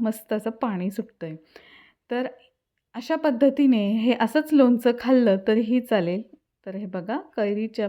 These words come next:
फोडींना थोडंसं पाणी सुटलं गेलं पाहिजे, गूळ थोडासा विरघळला गेला पाहिजे आणि नंतरच यामध्ये आपण जी फोडणी केलेली आहे ती पूर्णपणे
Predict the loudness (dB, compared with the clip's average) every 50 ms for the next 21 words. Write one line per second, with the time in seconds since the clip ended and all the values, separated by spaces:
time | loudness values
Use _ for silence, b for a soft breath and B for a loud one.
0 | -4 -4 -4 -2 -2 -2 -2 -2 -2 -4 -4 -4 -4 -2 -2 -2 -4 -4 -6 -4
1 | -2 -2 -2 0 -2 -2 -4 -6 -8 -8 -8 -8 -6 -4 -4 -4 -4 -6 -6 -6
2 | -8 -8 -8 -8 -8 -8 -8 B B B B B B B B B _ -6 -4 -2
3 | -2 -2 0 0 2 4 4 2 2 0 -2 0 0 0 -2 0 0 0 0 2
4 | 2 2 0 2 0 0 0 -2 -2 -2 -2 -2 -4 -4 -4 -6 -6 -8 -8 -10
5 | -10 -8 -6 -4 -4 -4 -4 -2 -4 -4 -4 -2 -2 -2 -2 -2 -4 -4 -4 -4
6 | -4 -4 -4 -4 -4 -4 -4 -4 -4 -4 -6 -6 -8 -6 -6 -6 -4 -6 -6 -8
7 | -4 -2 -2 -2 0 -2 -4 -4 -4 -4 -4 -4 -4 -4 -4 -4 -4 -6 -6 -6
8 | -6 -6 -6 B B B B B B B B _ -12 -10 -8 -4 -2 -2 0 0
9 | 0 0 0 0 0 0